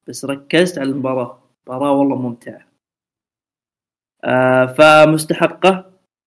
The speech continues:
وإن شاء الله، لأني أنا شفت الفريق، آه، صح، يعني هم جدد، يعني تحس إنهم جدد على بعض،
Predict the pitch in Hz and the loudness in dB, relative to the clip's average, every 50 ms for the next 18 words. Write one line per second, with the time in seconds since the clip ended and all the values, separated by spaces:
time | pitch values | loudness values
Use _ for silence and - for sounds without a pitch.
0 | _ _ _ - 135 135 143 147 143 180 185 180 170 160 170 180 185 180 180 156 | _ _ _ -8 -4 -2 -2 0 2 4 4 6 4 4 2 2 0 0 0 0
1 | 160 165 175 180 185 190 190 180 185 - - 143 135 - 160 202 202 170 - - | 0 0 0 0 0 -2 -2 -2 -4 -6 -8 -10 -6 -4 -4 -4 -4 -4 -10 -14
2 | _ _ _ _ _ _ _ _ _ _ _ _ _ - - 127 131 135 131 131 | _ _ _ _ _ _ _ _ _ _ _ _ _ -10 -6 -4 -2 -2 0 0
3 | 131 131 131 131 131 131 123 123 123 123 - - - - _ _ _ _ _ _ | 0 0 -2 -2 -2 -2 -2 -2 -2 -4 -6 -10 -14 -18 _ _ _ _ _ _
4 | _ _ _ _ _ _ - - 233 247 - - - 170 147 143 139 139 156 180 | _ _ _ _ _ _ -4 0 0 0 0 -2 -6 -4 -2 0 0 0 0 0
5 | 170 160 147 139 131 147 151 135 135 135 - - - 135 131 127 127 - - - | 0 0 0 0 2 2 2 4 4 0 0 -2 -4 -4 -4 -4 -6 -8 -8 -6
6 | - 165 143 139 139 123 120 - 151 160 156 147 113 120 110 123 131 135 131 135 | -4 -2 -2 -2 -2 -4 -2 2 2 4 4 4 0 0 -2 -2 0 0 2 2
7 | 143 139 127 135 143 139 139 - | 2 2 2 2 0 -2 -4 -8